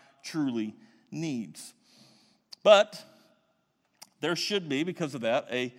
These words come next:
accountability system within the Christian community. And I think in our church that rests with the elders. I think if you are aware of a need, but you are not fully educated on what might be happening in that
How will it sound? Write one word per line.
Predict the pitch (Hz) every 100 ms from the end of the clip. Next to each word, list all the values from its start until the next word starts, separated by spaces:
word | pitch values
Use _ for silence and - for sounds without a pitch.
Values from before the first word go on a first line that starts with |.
| - - -
accountability | - - 160 139 180 233 196 156 135
system | - 143 - 139
within | 120 143 143 135
the |
Christian | - 160 139 - 120
community. | 131 123 127 110 107
And | 107
I | 131
think | 131 175 165 156
in | 143
our | 151 156
church | - 139 -
that | 135 117
rests | 131 131 - -
with | 123 110 -
the | 131
elders. | 143 135 110 95 - - - - - _ -
I |
think | 117 160 143
if | 143
you | 160 117
are | 139 139
aware | 135 160 208
of | 190
a | 160
need, | 143 139 180 240 196 - - _
but | 131
you | 135 165 151
are |
not | 143 147 156 - - - -
fully | - 196 202 185 165 151 -
educated | 180 226 185 - 185 165 151 147
on | 143
what | 143 147
might | 151 131
be | 131
happening | - - 214 208 233 175 151 147
in | 139 135
that | 127 123 -